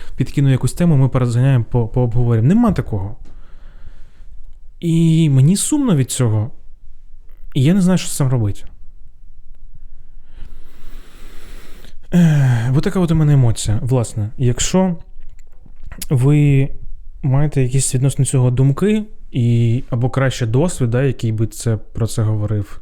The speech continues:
то вообще було б супер, якщо ви цим поділилися. Хочете публічно в коментах, хочете десь, е, в особисті, це не грає роль. Просто є, тут реально існує якийсь затик, і я не можу зрозуміти,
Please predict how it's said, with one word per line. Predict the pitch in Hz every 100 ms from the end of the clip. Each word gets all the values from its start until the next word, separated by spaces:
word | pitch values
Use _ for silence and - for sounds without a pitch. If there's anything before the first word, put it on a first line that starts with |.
| -
то | 127
вообще | 113 120 - 151
було | 131
б | 117
супер, | - 135 120
якщо | - 120
ви | 113
цим | 120 107
поділилися. | 107 139 165 135 - 120 - - -
Хочете | 175 -
публічно | 135 147 185 -
в | 127
коментах, | - 127 113 110
хочете | - - - 117 110 110
десь, | 110 110 - - -
е, | 123 123 120 123
в | 120
особисті, | - 131 175 175 113
це | 127
не | 117
грає | 104 101
роль. | - 82 - - - - - - - - - - - -
Просто | 143 139 143
є, | 165 165 - -
тут | 170 170
реально | 175 180 170
існує | - 170 160
якийсь | 160 139
затик, | 143 233 233
і | 135
я | 135
не | 165
можу | 156 139
зрозуміти, | 127 123 127 143 139 120 110